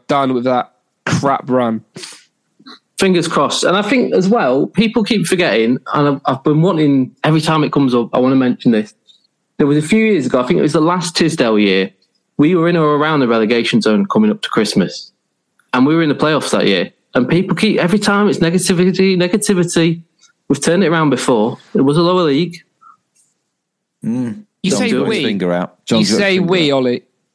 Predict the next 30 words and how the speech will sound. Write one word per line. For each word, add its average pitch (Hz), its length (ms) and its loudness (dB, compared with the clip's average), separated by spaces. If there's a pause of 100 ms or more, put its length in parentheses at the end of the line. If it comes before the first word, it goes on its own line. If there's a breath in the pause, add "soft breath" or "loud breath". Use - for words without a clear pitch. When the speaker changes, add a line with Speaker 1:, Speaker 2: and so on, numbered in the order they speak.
(200)
Speaker 1:
Are 196 240 0
you 190 100 0
Speaker 2:
Yeah. 185 80 2
Speaker 1:
an 175 60 -2
Exeter 147 220 -6
City - 180 -2
fan? 110 360 -6 (380 loud breath)
Speaker 2:
I 175 100 0
am, 226 140 0
yeah. 208 280 -2 (720)
Speaker 1:
Uh, 82 80 -2
so 165 140 0
you're 185 80 2
just 175 160 -2
living 175 260 2
in 143 80 0
Sheffield? 123 520 -2 (640)
Speaker 2:
I, 190 640 0 (500)
I'm 180 180 2
a 185 40 2
bit 190 160 0
of 175 60 2
a 180 60 2
weird 190 220 0
one 131 180 2
in 123 100 2
that 127 80 2
my, 135 380 0
I'm 147 340 0
someone 139 460 2